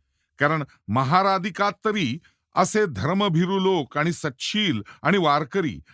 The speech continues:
आणि धारकरी शूर आहेत की ज्यांच्या पायाची धूळ स्पृश्यातील अनेक सूर्याजी पिसाळांनी आपल्या मस्तकी धारण करावी. तेव्हा महार किंवा मांग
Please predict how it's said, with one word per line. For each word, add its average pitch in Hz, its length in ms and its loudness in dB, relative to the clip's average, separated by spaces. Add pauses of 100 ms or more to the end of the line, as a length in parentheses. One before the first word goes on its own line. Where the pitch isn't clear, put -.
आणि 160 180 2
धारकरी 131 720 -2 (220)
शूर 226 440 0
आहेत 165 300 0 (320)
की 208 120 0
ज्यांच्या 156 520 0
पायाची 156 520 0
धूळ 156 380 0 (260)
स्पृश्यातील 208 840 -2
अनेक 180 360 0
सूर्याजी 180 640 0
पिसाळांनी 175 800 -2 (200)
आपल्या 170 320 2
मस्तकी 156 640 -4
धारण 110 400 -4
करावी. 87 320 -10 (540)
तेव्हा 117 200 0
महार 123 580 2
किंवा 170 180 0
मांग 143 460 0